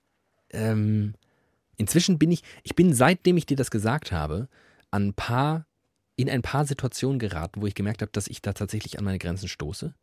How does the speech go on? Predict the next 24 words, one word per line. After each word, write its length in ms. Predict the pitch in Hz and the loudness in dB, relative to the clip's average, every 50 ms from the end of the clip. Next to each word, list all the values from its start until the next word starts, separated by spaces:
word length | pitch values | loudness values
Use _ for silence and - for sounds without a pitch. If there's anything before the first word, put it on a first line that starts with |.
| _ _ | _ _
Also 120 | - 101 90 | -4 -4 -2
ich 100 | - 117 | 0 0
würde 120 | 135 - | 2 2
das 160 | 120 - - | 2 0 0
schon 200 | - 113 110 101 | 0 0 2 2
gar 160 | - 95 101 | 2 2 2
nicht 160 | 131 147 - - | 2 2 2 2
mehr 140 | 123 113 107 | 4 4 4
so 680 | 101 98 95 92 104 104 113 131 151 170 185 190 - _ _ _ _ - _ _ - | 2 0 2 4 6 8 10 10 10 8 8 6 4 _ _ _ _ -20 _ _ -4
pauschal 680 | - 113 110 107 - - 104 101 110 117 127 131 - - | 0 0 0 0 0 0 2 2 2 2 2 0 -4 -6
sagen 480 | - 107 98 90 90 98 110 120 113 101 | -4 0 2 2 4 2 2 0 -2 -2
wie 180 | 101 98 95 90 | -2 -4 -4 -4
damals. 640 | 85 80 76 73 71 71 71 90 131 160 - - - _ - - - - - - - - - - - - _ _ | -4 -2 -2 -2 -2 -2 -4 -4 -4 -6 -8 -12 -18 _ -20 -20 -20 -20 -20 -20 -20 -20 -20 -20 -20 -20 _ _
Erstens. 600 | - 82 82 101 - - - 151 156 156 - - | 0 2 2 2 0 -2 -2 -4 -4 -4 -6 -6
Und 240 | - 110 98 95 - | -2 -2 -2 0 0
zweitens, 880 | - - - 85 78 78 78 82 - - 127 135 139 - - - - - - | 0 0 0 0 2 2 2 0 0 0 -2 0 0 -2 -4 -6 -6 -4 0
ähm, 640 | 107 104 101 101 104 104 104 104 104 104 101 104 107 - _ _ _ _ _ _ _ _ _ _ _ _ _ _ _ _ _ _ _ - | 0 2 4 4 4 4 4 2 2 0 -2 -4 -8 -12 _ _ _ _ _ _ _ _ _ _ _ _ _ _ _ _ _ _ _ 0
habe 160 | 107 104 117 | 2 2 2
ich 80 | 107 | 4
ja 60 | - 110 | 2 2
so 80 | 120 | 2
über 180 | 113 120 110 98 | 2 2 2 2
Gefühlslagen 1400 | 104 95 - - - 147 170 180 170 - - - - - _ _ _ _ 87 87 85 87 90 95 98 98 98 95 92 | 2 -2 -2 -2 0 2 2 2 0 -4 -8 -10 -12 -14 _ _ _ _ -2 2 2 4 4 2 2 2 0 -2 0
und 500 | - 95 90 90 90 90 87 - - | 0 -2 0 0 -2 -2 -4 -8 -12